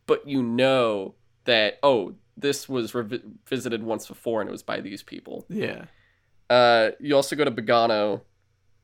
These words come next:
Speaker 1: which is where Eno Cordovas, uh, this is, like,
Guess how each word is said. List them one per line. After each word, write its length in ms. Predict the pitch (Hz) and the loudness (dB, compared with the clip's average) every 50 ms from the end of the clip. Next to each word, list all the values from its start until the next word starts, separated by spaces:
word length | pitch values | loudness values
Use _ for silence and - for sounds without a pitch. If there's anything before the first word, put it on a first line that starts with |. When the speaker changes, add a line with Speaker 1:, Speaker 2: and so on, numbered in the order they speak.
| _ _ _ _ _ _ _ _ _ _ | _ _ _ _ _ _ _ _ _ _
Speaker 1:
which 180 | - 135 131 - | -6 -6 -2 0
is 160 | 160 135 117 | 0 0 0
where 480 | 120 107 123 120 117 117 120 117 117 117 127 | 0 2 4 6 6 6 6 4 2 2 2
Eno 140 | 127 123 117 | 2 2 2
Cordovas, 880 | - - 117 104 113 113 110 107 107 107 104 101 95 95 - - - - _ - | 0 -4 -4 -2 0 0 0 0 -2 -2 -2 -2 -4 -6 -10 -12 -14 -12 _ -4
uh, 360 | 90 80 71 73 71 71 - - - | -2 -2 -2 -2 -4 -6 -8 -6 -4
this 180 | 131 127 - | -4 -4 -4
is, 80 | 135 120 | -2 0
like, 140 | 127 - | 0 0